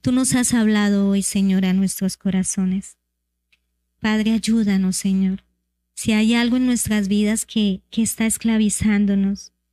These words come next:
Padre, ayúdanos a ver, a ver ese pecado en nosotras y, y ayúdanos a ser libres, Señor.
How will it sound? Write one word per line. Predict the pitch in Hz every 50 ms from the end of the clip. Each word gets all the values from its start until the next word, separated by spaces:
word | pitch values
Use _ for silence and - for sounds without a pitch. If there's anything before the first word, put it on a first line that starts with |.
| _ _ _ _ _ -
Padre, | - 226 226 226 208 220
ayúdanos | 214 185 214 208 208 220 220 226 226 - -
a | 214 190
ver, | 185 190 185 185 190 190 - _ _ _ _ _ _ _ _ _ _ _ _ _ -
a | - 214
ver | 208 220 220
ese | 226 226 - - -
pecado | - 202 190 - - - 208 196 190 190 190 190
en | 185 185
nosotras | 185 180 - - 196 196 190 - - 208 202 - -
y, | 196 202 _ _ _ _ _ _ _ -
y | - 226
ayúdanos | 220 196 - 214 226 247 240 240 233 233 226 220 -
a | 202 196
ser | - - 208 202 196
libres, | 196 196 196 202 208 202 190 190 190 196
Señor. | - - 190 190 185 185 185 190 _